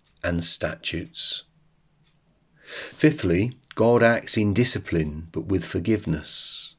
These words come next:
Verse eight, "O Lord our God, you answered them. You were a forgiving God to them, but an avenger of their wrongdoings."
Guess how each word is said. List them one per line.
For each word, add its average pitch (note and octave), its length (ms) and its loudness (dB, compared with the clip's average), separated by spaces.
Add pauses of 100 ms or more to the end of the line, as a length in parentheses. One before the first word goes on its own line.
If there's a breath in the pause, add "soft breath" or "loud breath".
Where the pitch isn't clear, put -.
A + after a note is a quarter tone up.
(100)
Verse F#2 360 -2
eight, E2 520 -6 (1000 loud breath)
"O B2+ 80 8
Lord B2+ 460 12
our A#2+ 240 8
God, G2+ 420 6
you G#2 160 10
answered A2+ 440 4
them. E2+ 320 -2 (280)
You G#2 220 2
were G2 200 6
a G2 140 6
forgiving A2 580 4
God A#2 300 2
to F2+ 140 -2
them, E2 340 -2 (420)
but F#2 200 -4
an F2 80 2
avenger F#2 760 2 (100)
of F2 280 -2
their F2 260 2
wrongdoings." E2+ 1080 0